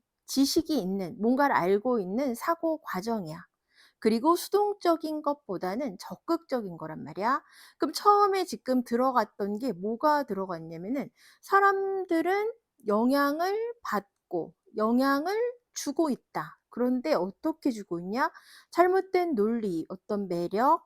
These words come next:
그다음에 속임수, 트릭 이런 걸로. 그래서 생각의 자유는 뭐가 있어야 된다?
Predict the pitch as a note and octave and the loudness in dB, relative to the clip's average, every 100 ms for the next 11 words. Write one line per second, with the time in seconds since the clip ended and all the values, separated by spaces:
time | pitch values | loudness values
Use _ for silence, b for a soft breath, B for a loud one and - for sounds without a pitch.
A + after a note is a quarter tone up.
0 | _ _ F3 E3+ E3+ F#3 E4+ E4 F#4 F#4 | _ _ -6 -4 -6 -4 -4 -2 -4 -6
1 | - - - - F4 - _ _ - C#4 | -10 -14 -14 -8 -6 -6 _ _ -2 0
2 | E4+ D#4+ F#3+ D3+ C#3 - B B B _ | 0 -2 -4 -4 -6 -14 B B B _
3 | F4 F#4 F#4+ E4 D4 D#4 F3+ - _ _ | 4 4 4 6 8 8 6 -2 _ _
4 | _ _ _ _ _ - - G#4+ G#4+ G4+ | _ _ _ _ _ -10 -2 6 6 8
5 | C4 - - G#3+ C4 C#4 A3+ G3 B3 A#3+ | 2 0 -2 0 2 0 0 0 2 0
6 | A3+ G#3+ G3+ G3+ F#3 G3+ D#4 F#4 | 0 -2 -2 -4 -6 2 4 4